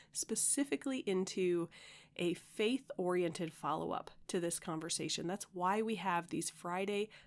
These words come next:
faith follow-ups, to make sure that we go a little bit deeper, a little bit more personal or more vulnerable, to look at God's word and that relationship with Him.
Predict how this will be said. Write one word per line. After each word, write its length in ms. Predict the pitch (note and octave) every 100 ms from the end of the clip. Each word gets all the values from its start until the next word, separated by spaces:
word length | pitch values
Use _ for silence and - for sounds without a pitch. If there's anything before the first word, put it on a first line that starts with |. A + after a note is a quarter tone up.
| -
faith 440 | - - F#3 F3 -
follow-ups, 680 | - - E3 E3 D3+ - -
to 100 | F3+
make 200 | E3 D#3+
sure 320 | - G3+ G#3+
that 120 | G3
we 100 | D#3+
go 260 | D#3+ E3 D#3
a 20 |
little 380 | E3 F3 G#3 C#4
bit 160 | D4+ A3
deeper, 480 | G#3 F#3 F#3 F3+ - - - - -
a 60 | F3+
little 240 | F#3+ A#3
bit 160 | A#3 A3
more 200 | F#3+ F3+
personal 840 | - C4 C4 B3+ A#3 A3+ A3 A3+
or 120 | E3+
more 240 | E3 D3+ D3+
vulnerable, 960 | G3 A#3 A#3+ A3 G#3 G#3 G3 F#3+ F#3 - - - -
to 120 | -
look 360 | G3+ F#3+ C#4 - -
at 420 | E3+ F3+ - - - _ _
God's 300 | E3+ F3+ G3
word 360 | G3+ D#4 D4 - - -
and 180 | F#3 F#3
that 120 | F3
relationship 600 | F3+ F3+ G3 F#3+ F3+ -
with 140 | D#3+
Him. 280 | - C#3 F3